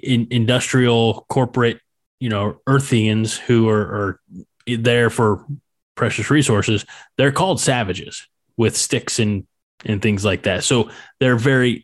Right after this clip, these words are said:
you know, a lot of parallels to, uh, certainly the way of thinking,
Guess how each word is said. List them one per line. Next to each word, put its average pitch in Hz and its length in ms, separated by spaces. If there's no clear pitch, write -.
you 127 140
know, 107 120
a 113 160
lot 117 160
of - 140
parallels 110 680
to, 110 400
uh, 147 380
certainly 151 400
the 127 360
way 135 360
of 123 80
thinking, 131 460